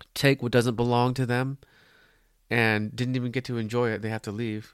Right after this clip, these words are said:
<laughs> before they can even try to enjoy what they were, you know, uh, doing wrong in the first place.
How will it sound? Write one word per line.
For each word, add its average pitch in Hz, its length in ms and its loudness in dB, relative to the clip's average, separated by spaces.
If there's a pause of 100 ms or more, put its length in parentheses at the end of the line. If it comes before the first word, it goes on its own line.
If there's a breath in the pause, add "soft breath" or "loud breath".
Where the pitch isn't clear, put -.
(120)
<laughs> - 1400 2
before 123 280 -4
they 120 120 -2
can 123 100 -6
even 113 200 -2
try 123 160 -2
to 117 60 0
enjoy 110 440 2
what 107 180 -2
they 107 140 -2
were, 104 220 0
you 107 120 -6
know, 101 240 -4 (100)
uh, 98 220 -6
doing 113 480 -2 (140)
wrong 107 600 0 (880 soft breath)
in 110 80 -6
the 110 60 -4
first 117 240 0
place. - 380 -8